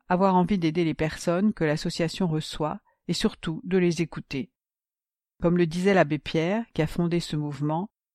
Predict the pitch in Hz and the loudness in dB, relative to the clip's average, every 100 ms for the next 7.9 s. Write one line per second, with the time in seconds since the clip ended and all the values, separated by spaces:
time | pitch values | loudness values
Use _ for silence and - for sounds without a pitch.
0 | _ 160 170 - 180 180 170 185 - 190 | _ -2 -2 -2 0 0 2 0 2 0
1 | 170 147 156 - 151 - - 156 180 - | 2 -2 -4 -4 -4 -4 -6 -4 -4 -10
2 | _ _ _ 160 - 175 165 - 156 151 | _ _ _ -10 -2 0 2 0 -4 -2
3 | 147 156 139 156 143 143 139 110 - _ | -4 -4 -4 -4 -4 -8 -6 -10 -10 _
4 | _ _ _ _ _ _ _ _ _ _ | _ _ _ _ _ _ _ _ _ _
5 | - 185 - 202 196 202 - - - 185 | 0 0 2 4 6 4 2 -4 -2 2
6 | 180 - - - 185 175 156 - - 180 | 2 0 -6 4 4 4 0 -4 -2 0
7 | 165 190 180 165 160 180 - - | 0 2 2 4 0 -2 -2 -4